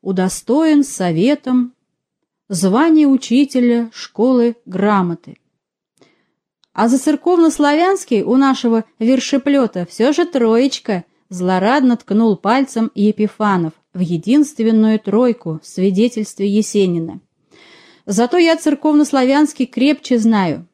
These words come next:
«Конечно, опять эти учителя напутали», с издевкой подхватил Федька Колабухов.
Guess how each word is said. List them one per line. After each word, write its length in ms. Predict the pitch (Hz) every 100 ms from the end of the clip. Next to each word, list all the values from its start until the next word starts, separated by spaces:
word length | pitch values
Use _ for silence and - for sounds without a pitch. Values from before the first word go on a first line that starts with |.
| _ _ _
«Конечно, 760 | - 226 294 277 269 269 208 175 _
опять 580 | 285 302 381 339 220 -
эти 280 | 208 233 -
учителя 640 | 247 240 254 262 269 302 233
напутали», 840 | 233 240 302 320 311 190 160 - _ _ _
с 160 | - 185
издевкой 680 | 180 180 247 302 - 175 160 _ -
подхватил 680 | 185 - 175 170 277 330 - _ _
Федька 480 | - 277 - -
Колабухов. 640 | - 190 214 180 170 -